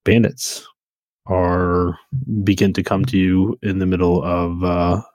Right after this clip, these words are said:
of the barrows. You continue on, though, unmolested and unharmed.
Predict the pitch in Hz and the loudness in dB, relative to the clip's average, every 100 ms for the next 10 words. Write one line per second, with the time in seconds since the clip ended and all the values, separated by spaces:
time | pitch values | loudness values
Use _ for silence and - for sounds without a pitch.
0 | _ _ _ _ _ _ 90 92 87 92 | _ _ _ _ _ _ -2 0 2 2
1 | 98 92 104 - - _ _ _ _ _ | 2 -2 -8 -14 -16 _ _ _ _ _
2 | _ _ _ _ _ _ _ _ _ _ | _ _ _ _ _ _ _ _ _ _
3 | - 110 107 - 127 127 123 117 113 113 | -6 -4 -2 4 6 8 6 6 4 4
4 | 110 101 98 107 - 98 98 - - 101 | 4 4 2 0 0 -2 -2 -10 -12 -6
5 | 92 98 - - 98 98 98 90 | -4 -4 -4 -4 -2 -2 -2 -6